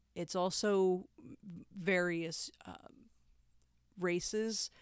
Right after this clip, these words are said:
of people that are represented, represented, good, I can't, Lord, I can't talk. So again, it's,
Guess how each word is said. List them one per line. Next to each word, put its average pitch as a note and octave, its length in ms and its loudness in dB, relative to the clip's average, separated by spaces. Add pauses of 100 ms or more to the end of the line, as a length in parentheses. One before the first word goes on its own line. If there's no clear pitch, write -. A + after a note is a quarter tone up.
(320)
of G3 320 -2
people G#3+ 580 0 (800)
that F#3+ 300 2
are E3 280 2
represented, F3 840 -2 (560)
represented, D#3+ 880 -4 (120)
good, F3+ 200 -10
I - 80 -12
can't, - 360 -12
Lord, - 220 -10
I - 40 -10
can't - 260 -12
talk. - 300 -12 (320)
So A3 340 4 (260)
again, F#3+ 480 4 (100)
it's, - 240 -8